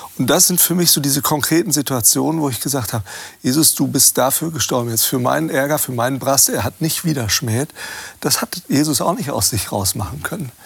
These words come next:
Sondern weil Gott in ihm gelebt hat durch den Heiligen Geist, hat er in Liebe reagieren können, wo jeder mo-, normale Mensch gesagt hätte, „Also das kannst du gar nicht bringen.“ Ja. Aber ich glaube, an solchen Situationen muss es sich dann erweisen. Lebt Jesus heute noch in mir oder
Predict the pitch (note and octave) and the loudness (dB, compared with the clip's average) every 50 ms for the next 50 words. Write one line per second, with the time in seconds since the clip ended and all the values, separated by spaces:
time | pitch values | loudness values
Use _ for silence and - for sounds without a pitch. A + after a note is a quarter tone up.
0 | - - - G2 F2+ E2+ F#2 - - C#3+ C#3 C#3 C3 B2 A#2 B2+ B2 B2+ B2+ - | -20 -20 -18 -16 -16 -12 -6 -2 -2 0 2 2 0 0 0 0 0 0 0 0
1 | D3+ E3+ - F4 C4 D#3 E3+ A3 G3 E3 D3+ B2 A#2+ B2 D#3 F#3 - - E3+ C#3 | 0 0 0 0 0 0 0 0 0 0 0 2 2 2 2 2 0 -2 -4 -4
2 | - A2+ - - - A#2+ G#2+ G2+ A2 G#2+ A#2 A#2+ A2 G#2 A#2 A2 A2+ C3+ D#3 - | -4 -6 -6 -4 -4 -2 0 0 0 0 -2 -2 -2 0 0 0 2 2 2 2
3 | - - - - - - - - - - C#3 - - C#3+ C3 C#3+ D3 B2+ C#3 D3+ | 2 0 -4 -10 -16 -18 -18 -10 -4 -4 -2 0 0 0 0 0 -2 0 0 0
4 | D#3+ F#3+ F3 B2 C3+ C3 A#2 A#2+ A2+ A#2 D3 D#3 F3 E3+ - C#3 C3 A2+ B2 A#2+ | 2 2 2 4 4 2 2 2 0 0 0 0 0 -2 -2 -4 -2 0 0 2
5 | A2+ B2 C3+ B2 A#2+ A#2 A2 G#2+ - - B2 A2+ A2 A2 A2+ C#3 D#3 D3+ C#3 C3+ | 2 2 2 0 0 -2 -4 -4 -4 -4 -2 0 2 2 4 4 2 2 0 -2
6 | D3 C3+ - - - B2 B2 C3 A#2+ - - C#3+ C3 - - - A#2+ A2+ A2+ - | -2 -4 -4 -4 -4 0 0 0 0 -2 -4 -6 -6 -6 -6 -4 -4 -4 -4 -6
7 | - - - _ - - - B2+ A#2 - - - A2 A2 - - A#2 A2+ G2+ G2 | -8 -16 -20 _ -14 -8 -2 -2 0 0 0 2 4 4 4 4 2 2 0 0
8 | F#2+ F#2 - - C3 C3 B2+ G2 F2 F2+ G#2+ - - - - - - - - - | -2 -2 -2 -2 -2 -2 -2 -2 -4 -6 -6 -8 -10 -14 -14 -16 -16 -16 -18 -20
9 | - - - - - - - - - - - - _ - B2 B2+ B2 F#2+ - A#2+ | -18 -18 -18 -20 -20 -20 -20 -20 -20 -20 -20 -10 _ 0 0 0 0 0 2 2
10 | C3+ C#3+ D3 B2+ B2 A#2 A#2+ C3 D3+ D#3+ E3 E3 D#3 D#3 - D3+ C#3+ B2+ - - | 4 4 4 2 0 0 0 2 2 2 2 0 -2 -2 -2 -2 0 0 0 2
11 | D#3 C#3+ C#3+ D3+ D3 C#3 C#3 D3+ D3+ E3+ D#3+ - E3+ D3 - - D3+ C#3+ D3 D3 | 2 2 2 2 2 2 2 2 4 4 4 4 2 2 2 0 0 2 2 4
12 | D3+ E3 D#3 B2+ A#2 B2 A#2 A2+ C#3 D#3+ D#3+ - F3 F#3 G3 F#3+ G3+ F3+ D3+ D3 | 4 6 4 4 2 0 0 2 2 2 2 2 0 0 0 2 0 0 0 2
13 | E3 E3+ E3+ F#3+ F#3 F#3 F3 - - F#3 A#2+ A#2+ C3+ D3 F3 A3+ D4+ - A4 D3+ | 2 2 2 2 0 0 -2 -2 -2 0 2 2 4 4 4 2 0 -2 -2 0
14 | D3+ D3+ E3+ E3+ E3+ F3 E3+ | 0 2 4 2 2 2 0